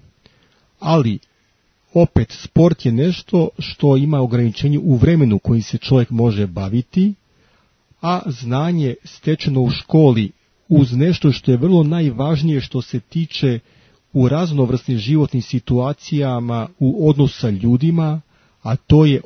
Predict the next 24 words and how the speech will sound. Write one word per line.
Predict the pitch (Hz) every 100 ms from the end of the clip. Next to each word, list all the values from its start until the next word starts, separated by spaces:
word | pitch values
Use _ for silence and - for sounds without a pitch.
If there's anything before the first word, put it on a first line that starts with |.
| -
osjećaj | 156 156 151 - 113
za | 101 104
život, | 92 113 139 190 - - - _ _ _ _ _ _ _ _ _ _ _
to | 165 180
je | 143
nešto | 151 165 - 160
što | - 143 139 170 -
je | 123
za | 107 113
ceo | - 151 147 127
život | 98 120 131 120 - _ -
neophodno, | 110 131 139 - 135 107 95 131 196 190 - _ _ _ _ _ _ -
jer | 127 180 151
čovek | - 185 170 113 - - - _ _ -
koji | - 127 123
je | 123
u |
jednoj | 123 160 151
oblasti, | 120 104 110 - 113 104
primer, | - 127 123 107 90 90 _ _ _ _ _ _ _
književnosti, | 147 127 107 123 123 120 - - 107 95 -
izuzetan | 127 117 127 127 113
u | 107
pisanju | - 117 - 123 113 104 98